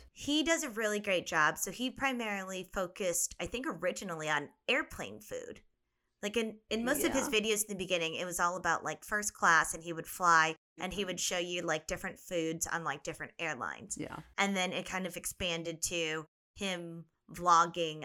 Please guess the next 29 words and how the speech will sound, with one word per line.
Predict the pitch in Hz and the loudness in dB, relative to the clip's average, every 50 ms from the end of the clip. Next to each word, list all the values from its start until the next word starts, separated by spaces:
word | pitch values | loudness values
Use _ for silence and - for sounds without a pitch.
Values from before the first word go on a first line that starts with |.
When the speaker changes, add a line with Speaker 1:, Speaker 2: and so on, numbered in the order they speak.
| - - | -4 -2
Speaker 1:
on | 170 165 | -2 -2
his | 160 170 156 - | -2 -6 -8 -6
vacations, | - 170 165 - 180 165 160 - - 160 139 127 120 156 165 - - - | -6 -6 -4 -2 -2 -2 0 -2 -2 -4 -6 -6 -6 -4 -4 -4 -4 -6
and | 170 160 | -10 -8
he | 151 185 180 | -6 -4 -2
would | 170 170 165 - | -2 -2 -2 -2
go | - 170 165 165 | -2 0 0 0
to | 160 - - 170 160 | -2 -4 -4 -4 -4
Japan | - 196 170 - 202 185 165 156 | -4 -4 -4 -4 -4 -2 -2 -4
and | 156 156 151 | -4 -4 -4
go | 165 160 | -4 -4
to | 165 | -2
seven | 165 - 190 170 151 170 | -2 0 0 -2 -2 -4
eleven, | 170 160 156 165 165 151 143 120 123 - _ _ | -4 0 2 2 2 2 -2 -8 -8 -10 _ _
and | - 180 185 | -6 -6 -6
he'd | 170 196 - | -6 -4 -2
get | 196 185 | -2 -2
this | 190 180 165 - - - - | 0 -2 -2 -4 -4 -6 -4
huge | 269 269 262 247 208 | -2 -2 -2 0 0
ass | 233 196 180 175 - - | 2 2 2 2 0 -2
spread | - - 202 196 180 165 156 151 175 175 _ _ _ - | -2 0 2 4 4 4 4 2 -2 -6 _ _ _ -2
of | 185 196 | 2 4
all | 190 180 | 4 4
these | 175 175 165 - | 2 0 -4 -2
things, | - 170 139 135 - - | -2 -2 -2 -4 -6 -10
and | 165 156 | -10 -10
he'd | 185 170 | -10 -8
be | 175 175 | -6 -4
like, | 170 170 160 | -4 -4 -4